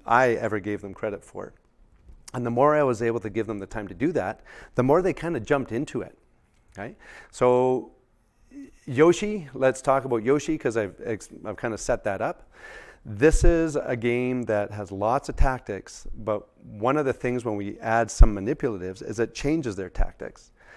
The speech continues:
So after we play for about three or four days, and honestly, we'll play Yoshi quite a bit at the start of the year because it's great for teamwork,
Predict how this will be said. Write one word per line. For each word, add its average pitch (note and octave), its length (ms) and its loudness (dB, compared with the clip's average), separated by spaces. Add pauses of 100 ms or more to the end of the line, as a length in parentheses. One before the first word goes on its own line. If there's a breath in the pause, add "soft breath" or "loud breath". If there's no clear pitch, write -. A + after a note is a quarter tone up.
(160 loud breath)
So A2 160 0
after D#3+ 280 6
we D3+ 100 0
play B2 320 0
for B2+ 140 -4
about G#2 260 -2
three B2 180 -2
or A2+ 60 2
four G#2+ 180 -6
days, G2 480 -4
and G2+ 380 -10 (260)
honestly, A#2 340 -2
we'll G#2 120 -4
play A#2+ 280 -2
Yoshi G#2+ 500 -4
quite A2+ 260 -2
a G#2 60 -6
bit G#2+ 240 -4
at G#2+ 120 -8
the G2 60 -12
start G2+ 260 -6
of A2 60 -4
the A#2 80 -6
year C#3 300 -8 (360 loud breath)
because A2 260 -4
it's F#2+ 120 -8
great G#2+ 260 -4
for G2 120 -16
teamwork, C3 580 -4